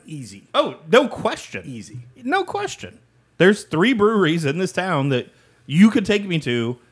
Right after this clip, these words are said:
Speaker 2: at any point, and I will show up no matter my mood.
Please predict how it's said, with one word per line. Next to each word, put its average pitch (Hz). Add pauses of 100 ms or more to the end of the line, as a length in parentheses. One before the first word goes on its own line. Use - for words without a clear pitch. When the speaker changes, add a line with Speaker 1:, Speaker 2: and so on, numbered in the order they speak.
(120)
Speaker 2:
at 127
any 180
point, 139 (100)
and 143
I 135
will 139
show 139
up 123 (120)
no 160
matter 220
my 170
mood. 131